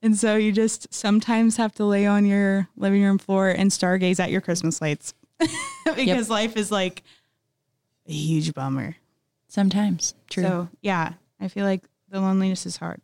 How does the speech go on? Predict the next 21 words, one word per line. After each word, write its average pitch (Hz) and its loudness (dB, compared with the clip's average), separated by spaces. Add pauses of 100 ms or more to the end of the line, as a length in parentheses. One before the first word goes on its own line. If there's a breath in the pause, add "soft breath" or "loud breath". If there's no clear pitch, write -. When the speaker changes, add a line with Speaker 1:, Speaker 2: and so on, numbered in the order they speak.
(100)
Speaker 1:
but - -16
then 196 -2 (1200)
you 214 -20
learn 190 -2
that 185 0 (1400)
really 196 2
God, 180 -2 (440)
God 170 -4
shows 190 -2
up 190 -2 (640)
for 175 -10
you 202 2
in 196 2
big 185 -6
ways 208 -16 (440)
with 180 -12
his 180 0
kindness 202 2
and 175 -2 (100)
other 185 -4
things. - -14